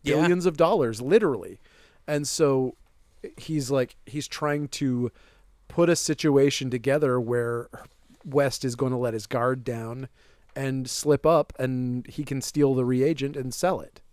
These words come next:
Speaker 1: Gotcha.
Speaker 2: But in this case, he's just like, "What did he do?
Speaker 1: Yeah.
Speaker 2: I don't care.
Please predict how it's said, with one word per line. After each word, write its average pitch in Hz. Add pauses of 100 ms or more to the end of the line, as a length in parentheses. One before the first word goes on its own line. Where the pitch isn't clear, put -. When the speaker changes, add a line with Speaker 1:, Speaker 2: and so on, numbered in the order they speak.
(180)
Speaker 1:
Gotcha. 120 (420)
Speaker 2:
But 143
in 135
this 147
case, 135 (640)
he's 165
just 151
like, 131 (160)
"What 214
did 196
he 180
do? 143 (220)
Speaker 1:
Yeah. 220
Speaker 2:
I 220
don't 170
care. 147